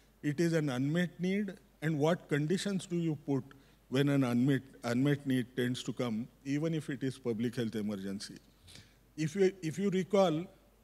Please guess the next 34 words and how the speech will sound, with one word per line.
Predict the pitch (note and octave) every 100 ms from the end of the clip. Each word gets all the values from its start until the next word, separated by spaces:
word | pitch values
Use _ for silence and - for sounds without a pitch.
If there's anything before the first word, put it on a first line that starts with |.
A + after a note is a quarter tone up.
| -
the | E3+
other | C#3 C#3+ F#3
challenge | D3+ F3 F3 F3+ E3
that | E3 D#3 - C#3
D | C#3+
C | C#3 D#3
G | D3+
I | D3+ D3
had | C#3 C3
to | C#3+
face | - B2+ A2+ - - - _ _ _ _
was | C3 C#3+ E3 D#3 D3+ D3 - -
emergency | D3 E3 D#3 E3 D3+ E3
use | C#3 C3 B2
authorization. | A2+ G#2 B2 G#2+ F#2+ D2+ - - - - _ _ _ _ _ _
Now, | - D3+
in | F3 F3+
emergency | C#3+ C3+ F#3 G#3 A3+ A3
use | A3+ F#3+ E3+ D#3+
a-, | C#3 C#3
authorization, | A#2+ C3 D3+ D#3+ D#3 C3+ - G#2 A2+ D#3 - -
one | C3+ E3+
of | F#3
the | G3+
things | - E3+ F3+ E3+
which | F3 E3
we | E3
need | D#3 E3 D3
to | D3+
remember | C3+ C3 F3 D#3 C3 - - _ _ _ _
is | C#3+ E3 D3
informed | C#3+ C#3+ F3+ F#3+ D#3
consent | E3+ E3+ E3+ F3 D#3
is | D#3 D#3 -